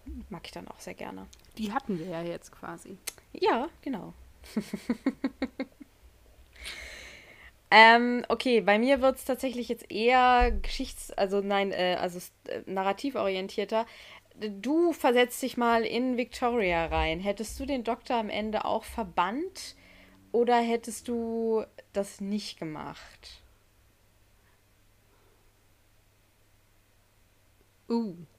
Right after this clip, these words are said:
Speaker 2: Ja.
Speaker 1: Ähm, ich glaube, ich hätte, also das ist natürlich, sie ist halt auch sehr das Kind ihrer Zeit.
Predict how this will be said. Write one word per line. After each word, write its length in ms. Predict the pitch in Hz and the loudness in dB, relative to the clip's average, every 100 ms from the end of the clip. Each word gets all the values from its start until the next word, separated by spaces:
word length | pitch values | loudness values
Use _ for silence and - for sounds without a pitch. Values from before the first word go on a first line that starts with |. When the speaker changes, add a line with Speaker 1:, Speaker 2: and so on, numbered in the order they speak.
| _ _ _ _ _ | _ _ _ _ _
Speaker 2:
Ja. 260 | 196 180 170 - | -2 -2 -2 0
Speaker 1:
Ähm, 320 | 240 269 262 - | 2 2 0 -4
ich 160 | - - | -6 2
glaube, 400 | 285 359 381 330 | 4 6 4 0
ich 260 | 277 277 285 | -2 -6 -4
hätte, 360 | 277 - 240 - - | -4 -6 -14 -14 -4
also 300 | 202 202 196 | -2 0 -4
das 200 | 185 202 | -6 -8
ist 180 | - - | -8 -6
natürlich, 340 | 247 254 226 | -6 -4 -8
sie 140 | 226 233 | -8 -10
ist 140 | 226 | -4
halt 140 | 233 | -4
auch 120 | - 202 | -4 -6
sehr 260 | - 220 | -4 -2
das 180 | 247 240 | -2 -6
Kind 260 | - 247 240 | -6 -4 -4
ihrer 360 | - 208 190 | -4 -2 -2
Zeit. 640 | - - 170 196 320 - | -4 -6 -4 -4 -8 -10